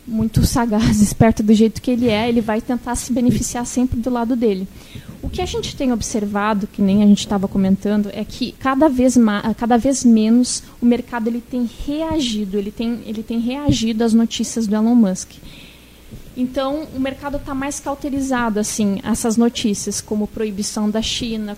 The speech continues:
como notícias do Elon Musk. Então, a tendência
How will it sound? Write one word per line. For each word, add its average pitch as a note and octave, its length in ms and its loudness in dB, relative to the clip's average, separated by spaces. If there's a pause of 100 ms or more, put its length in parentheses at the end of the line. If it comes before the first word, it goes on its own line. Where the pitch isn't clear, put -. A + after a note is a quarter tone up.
como G#3+ 240 -4
notícias G#3+ 500 -4
do G3 80 -2
Elon G#3 240 2
Musk. A3+ 540 0 (500)
Então, B3+ 520 -8 (260)
a C4+ 100 -4
tendência C#4 840 -10